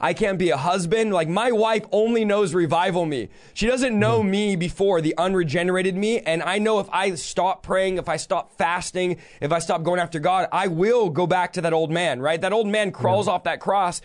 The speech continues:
Speaker 1: You gotta keep crucifying him and putting him on the cross. And so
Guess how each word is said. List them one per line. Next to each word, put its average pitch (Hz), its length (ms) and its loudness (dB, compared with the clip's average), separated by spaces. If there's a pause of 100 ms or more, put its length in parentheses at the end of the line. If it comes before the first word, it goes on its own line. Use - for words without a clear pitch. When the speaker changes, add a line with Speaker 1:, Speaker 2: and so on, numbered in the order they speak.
(180)
Speaker 1:
You 170 100 -4
gotta 208 220 2
keep 180 180 -8
crucifying 220 760 -2
him 165 80 -2
and 160 80 -4
putting 185 220 0
him 170 80 0
on 165 80 0
the 151 80 -6
cross. 180 320 -2
And 165 100 -6
so 165 220 0